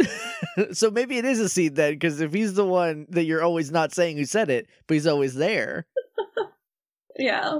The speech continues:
Speaker 2: but then at the same time, like, when a seed does come in, he's like, "Oh, you!" So at the same time, like,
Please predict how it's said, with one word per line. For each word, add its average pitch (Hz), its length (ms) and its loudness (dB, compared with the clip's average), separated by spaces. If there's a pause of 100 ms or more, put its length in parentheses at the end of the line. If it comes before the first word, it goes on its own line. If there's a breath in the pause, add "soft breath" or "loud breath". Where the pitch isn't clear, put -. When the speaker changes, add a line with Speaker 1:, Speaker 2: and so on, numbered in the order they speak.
Speaker 2:
but 262 200 4
then 320 180 6
at 320 120 6
the 302 80 0
same 302 260 4
time, 285 280 4
like, 247 260 2
when 254 120 2
a 262 60 4
seed 269 240 0
does 254 160 -2
come 285 200 4
in, 311 100 6
he's 359 120 2
like, 269 160 4
"Oh, 381 220 6 (100)
you!" 302 520 4 (280)
So - 140 6
at 269 40 10
the 269 100 4
same 311 160 6
time, 285 160 4
like, 269 160 2